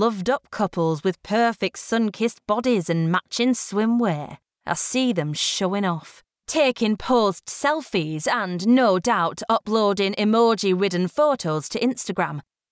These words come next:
No one else exists, just them in their rosy bubble of fucking joy. They can't imagine a future where they flinch at their partner's touch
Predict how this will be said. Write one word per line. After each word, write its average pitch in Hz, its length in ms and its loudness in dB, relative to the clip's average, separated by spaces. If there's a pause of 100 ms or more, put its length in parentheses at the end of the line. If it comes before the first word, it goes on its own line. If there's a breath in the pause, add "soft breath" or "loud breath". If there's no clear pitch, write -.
(100)
No 202 380 4
one 247 320 2
else 180 280 0
exists, 170 680 -6 (180)
just - 380 -2
them 156 320 0
in 165 220 0
their 156 180 2
rosy 262 540 2
bubble 202 420 0
of 160 160 0
fucking 240 580 0
joy. 151 460 0 (640)
They 285 160 2
can't 214 320 -2
imagine 190 400 0
a 165 40 -2
future 170 560 -2
where 175 160 2
they 165 200 2
flinch - 440 -4
at - 80 -8
their 170 140 0
partner's 170 500 -2
touch - 300 -2